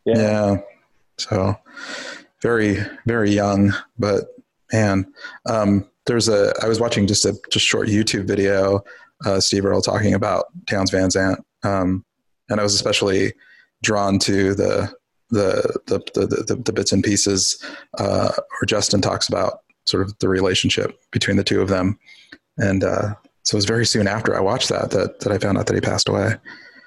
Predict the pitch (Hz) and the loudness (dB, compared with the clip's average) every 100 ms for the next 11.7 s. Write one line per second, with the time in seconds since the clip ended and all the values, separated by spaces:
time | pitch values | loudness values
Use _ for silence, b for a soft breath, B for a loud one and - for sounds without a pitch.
0 | B - 131 113 127 120 120 B B B | B -8 -8 -6 -8 -8 -8 B B B
1 | B B - 135 - - - 143 165 160 | B B -2 0 0 0 0 0 0 2
2 | 135 113 139 - - 117 113 123 104 104 | 2 2 0 0 -2 0 0 0 0 2
3 | - - 117 104 120 104 - B B B | 2 2 2 4 2 2 0 B B B
4 | - 117 101 107 101 110 113 - _ _ | -4 -2 0 2 2 2 -2 -6 _ _
5 | _ - 107 101 101 104 98 98 - 104 | _ -4 0 0 0 0 2 2 2 0
6 | 104 - - - - 104 101 104 - - | 0 -4 -4 -2 0 2 2 2 -2 -2
7 | 104 101 104 98 - _ _ _ _ _ | -2 0 0 0 -2 _ _ _ _ _
8 | - 143 156 - - - - _ _ _ | -4 0 2 0 -2 -6 -12 _ _ _
9 | _ - 131 139 202 127 117 120 127 147 | _ -2 2 4 2 2 2 2 2 2
10 | 127 127 131 127 120 120 113 113 110 113 | 2 2 2 2 2 2 0 2 2 2
11 | 107 104 107 110 113 107 104 | 2 0 -2 -2 0 2 2